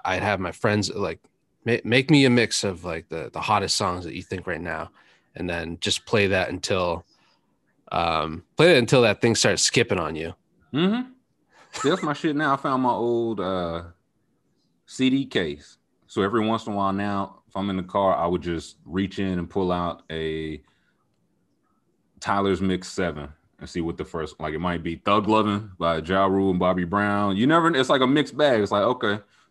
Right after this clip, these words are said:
Speaker 2: this is where I was in my life at this point.
Speaker 1: It's,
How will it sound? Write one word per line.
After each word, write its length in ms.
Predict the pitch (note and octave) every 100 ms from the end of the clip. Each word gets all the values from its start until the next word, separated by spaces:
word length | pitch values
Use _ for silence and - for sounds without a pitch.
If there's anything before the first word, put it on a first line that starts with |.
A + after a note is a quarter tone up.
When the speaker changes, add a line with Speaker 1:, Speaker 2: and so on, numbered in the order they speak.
| -
Speaker 2:
this 140 | G#2+
is 60 | A2
where 200 | G#2 G#2+
I 40 |
was 220 | G#2 G2+ G2
in 60 |
my 120 | G2
life 300 | G2 G2+ F2+
at 100 | E2+
this 160 | E2+ D#2+
point. 280 | - D2+ - _ _ _ _ _ _ _ _ _ _ _ _ _ _ _ _ _ _ _
Speaker 1:
It's, 180 | - A2